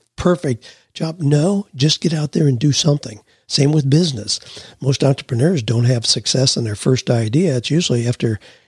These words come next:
you know, five or six or seven or eight that all of it, then it comes together. But they learn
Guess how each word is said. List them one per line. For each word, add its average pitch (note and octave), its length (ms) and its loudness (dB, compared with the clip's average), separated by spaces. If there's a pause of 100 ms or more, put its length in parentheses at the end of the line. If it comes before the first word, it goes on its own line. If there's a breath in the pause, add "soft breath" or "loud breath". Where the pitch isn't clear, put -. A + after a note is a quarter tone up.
(140 soft breath)
you - 100 -4
know, A2 80 0
five C#3 360 0
or A2 80 -2
six E3 300 -2
or A2+ 60 -8
seven D3+ 300 2
or C#3+ 80 4
eight A#3+ 300 0 (600)
that A#2+ 140 2
all C#3 240 2
of E3+ 60 -4
it, C3+ 60 -4
then A#3+ 360 4
it D#3+ 200 0
comes D3 300 2
together. G3 400 2
But C3 240 0 (260 loud breath)
they D3+ 280 2
learn F3+ 540 2